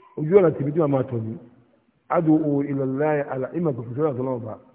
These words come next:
pẹ̀lú basira, pẹ̀lú mọ̀mọ́. Nígbà mọ̀ ní màá máa pèsè sí. Lọ́sọ̀ àǹfààní tó kọ́kọ́ ṣe fún Islam, kí wọ́n gangan gbọ́ Islam ni. "Ana wa man ittaba'ani", Ànábì wa ni, "Ana wa man ittaba'ani", èmi pẹ̀lú ọmọlẹ́yìn mi,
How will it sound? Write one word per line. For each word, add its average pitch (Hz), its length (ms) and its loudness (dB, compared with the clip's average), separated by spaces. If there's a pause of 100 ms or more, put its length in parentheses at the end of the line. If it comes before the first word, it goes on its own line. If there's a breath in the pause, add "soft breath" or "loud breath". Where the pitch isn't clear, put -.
(220)
pẹ̀lú 131 180 -6
basira, 139 460 -4
pẹ̀lú 139 240 -6
mọ̀mọ́. 151 360 -4 (680)
Nígbà 165 220 6
mọ̀ 190 120 2
ní 156 80 0
màá 147 80 0
máa 147 100 0
pèsè 117 300 -10
sí. 131 140 -10 (600)
Lọ́sọ̀ 175 360 2
àǹfààní 147 400 -4
tó 185 80 2
kọ́kọ́ 160 320 -4
ṣe 147 180 0
fún 175 140 -4
Islam, 147 340 -2
kí 139 260 -8
wọ́n 160 160 2
gangan 143 280 -2
gbọ́ 160 200 2
Islam 135 200 -8
ni. 104 160 -14 (1300)
"Ana 185 220 2
wa 180 60 4
man 170 140 2
ittaba'ani", 151 440 2
Ànábì 165 120 0
wa 160 100 4
ni, 160 60 2
"Ana 175 300 2
wa 165 60 4
man 156 180 0
ittaba'ani", 143 600 2 (100)
èmi 160 220 -2
pẹ̀lú 156 240 0
ọmọlẹ́yìn 160 420 4
mi, 123 80 -6